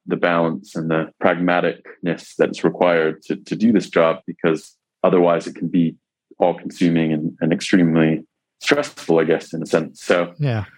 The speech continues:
Speaker 1: so yeah, no, that was amazing. And, um, luckily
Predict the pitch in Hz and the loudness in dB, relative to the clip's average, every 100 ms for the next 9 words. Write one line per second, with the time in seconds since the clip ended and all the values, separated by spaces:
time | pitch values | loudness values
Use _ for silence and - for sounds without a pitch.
0 | _ - 117 120 104 - 104 113 95 - | _ 0 2 2 0 -4 -2 0 0 -2
1 | - 90 87 92 95 85 80 80 - 85 | -6 -10 -6 0 0 0 -2 -2 0 0
2 | 85 80 85 85 80 80 82 _ _ - | 0 2 2 2 -2 -8 -14 _ _ 0
3 | 92 98 - 80 80 80 | 2 2 0 -2 0 -2